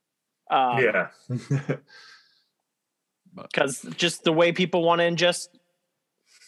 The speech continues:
Speaker 1: media now is typically through, like, grandiose series. Like,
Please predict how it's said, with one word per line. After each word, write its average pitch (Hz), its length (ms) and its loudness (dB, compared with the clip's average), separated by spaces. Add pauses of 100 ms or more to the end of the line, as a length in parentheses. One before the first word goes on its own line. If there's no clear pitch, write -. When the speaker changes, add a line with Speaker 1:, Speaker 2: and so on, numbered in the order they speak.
(120)
Speaker 1:
media 180 420 4
now 120 300 2
is 123 180 -2
typically 147 480 0
through, 135 260 -2
like, 117 360 -2 (420)
grandiose 147 520 2
series. 127 640 -2
Like, 127 240 -4